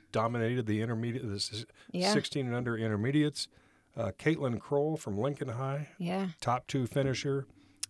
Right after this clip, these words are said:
Speaker 1: Uh, Andrea Gruber, uh, out of
Speaker 2: Yeah,
Speaker 1: Placer High School,
Speaker 2: Placer,
Speaker 1: and
Speaker 2: uh-huh.
Speaker 1: Bethany Gardner from Del Oro.
Speaker 2: Yeah.
Speaker 1: All of 'em were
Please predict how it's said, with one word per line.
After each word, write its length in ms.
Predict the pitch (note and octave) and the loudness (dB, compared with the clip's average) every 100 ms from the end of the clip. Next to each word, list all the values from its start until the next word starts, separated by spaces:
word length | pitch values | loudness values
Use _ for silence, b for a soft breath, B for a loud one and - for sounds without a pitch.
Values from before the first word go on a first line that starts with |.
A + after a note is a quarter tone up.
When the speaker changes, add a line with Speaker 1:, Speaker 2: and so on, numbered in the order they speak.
| - | -8
Speaker 1:
Uh, 280 | A2+ G#2+ G#2+ A2 _ _ _ - | -6 -4 -6 -10 _ _ _ -2
Andrea 460 | A2 G#2 A#2+ C#3+ A2+ | 0 4 6 6 4
Gruber, 500 | G2+ C3 C#3+ D#3+ D#3 - - | 2 2 2 0 -4 -10 -2
uh, 180 | A2 G2 | 0 0
out 180 | G#2 | 0
of 60 | G#2+ | 0
Speaker 2:
Yeah, 60 | E3+ | 2
Speaker 1:
Placer 300 | F3+ F3+ A#2+ | 2 2 0
High 100 | B2 | -2
School, 220 | C3+ - F3 | 0 2 2
Speaker 2:
Placer, 200 | D3 A2 | 2 0
Speaker 1:
and 200 | A2 G2+ | -2 0
Speaker 2:
uh-huh. 80 | G3 | 2
Speaker 1:
Bethany 300 | - C3 A#2 | 2 0 2
Gardner 360 | A#2 C#3 B2 | 4 4 2
from 180 | - A#2 | -2 -2
Del 200 | G2 A#2+ | 0 4
Oro. 220 | C#3 C3 B B B B - | 6 4 B B B B -8
Speaker 2:
Yeah. 220 | F3+ F3+ | -6 2
Speaker 1:
All 240 | D#3 E3 D#3 | 8 10 10
of 100 | A2+ | 8
'em 180 | G#2+ - | 4 -4
were 360 | C3+ B2 G#2+ | -2 2 4